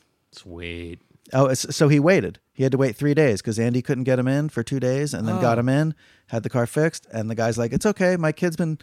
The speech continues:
Speaker 2: waiting for this car, and he loves this car, and yours is the one, and I'll wait.
Speaker 1: Nice.
Speaker 2: And if it's
Speaker 3: Great.
Speaker 2: something more major, we'll reconsider. But if it's
Speaker 3: Sure.
Speaker 2: just a thermostat, then no
Speaker 3: But,
Speaker 2: problem."
Speaker 3: <clears throat> but hey, I mean, he's getting, he's getting the warranty on the work straight away, right?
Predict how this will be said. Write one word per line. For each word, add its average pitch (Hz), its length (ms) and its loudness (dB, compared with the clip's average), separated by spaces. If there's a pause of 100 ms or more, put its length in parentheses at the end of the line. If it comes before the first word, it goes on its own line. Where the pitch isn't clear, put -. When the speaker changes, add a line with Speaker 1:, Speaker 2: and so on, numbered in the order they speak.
(440)
Speaker 2:
waiting 147 260 2
for 165 120 -4
this 147 120 -2
car, 151 260 2
and 143 80 0
he 120 60 0
loves 135 320 0
this 143 160 0
car, 143 380 0
and 117 240 -4
yours 131 220 2
is 135 100 -2
the 139 100 -2
one, 135 440 2
and 104 260 -4 (760)
I'll 117 160 0
wait. 151 280 2 (300)
Speaker 1:
Nice. 139 260 -2
Speaker 2:
And 127 120 -2
if 123 100 -2
it's 139 100 -4
Speaker 3:
Great. 143 40 2
Speaker 2:
something 156 240 4
more 151 140 6
major, 135 460 2
we'll 143 220 0
reconsider. 156 560 0
But 117 180 0
if 113 100 -4
it's 247 80 -6
Speaker 3:
Sure. 165 100 -2
Speaker 2:
just 127 180 -2
a 147 40 -6
thermostat, 123 720 -4
then 117 400 -6
no 123 160 -4
Speaker 3:
But, 180 80 -4
Speaker 2:
problem." 151 440 0
Speaker 3:
<clears throat> 110 40 -18
but 156 180 0
hey, 131 240 0
I 120 40 -4
mean, 123 140 -4
he's 123 120 -4
getting, 123 240 -6
he's 123 160 -8
getting 123 180 -6
the 101 80 -12
warranty 117 340 -6
on 107 80 -6
the 107 60 -8
work 117 300 -8
straight 120 220 -8
away, 135 180 -8
right? 110 220 -10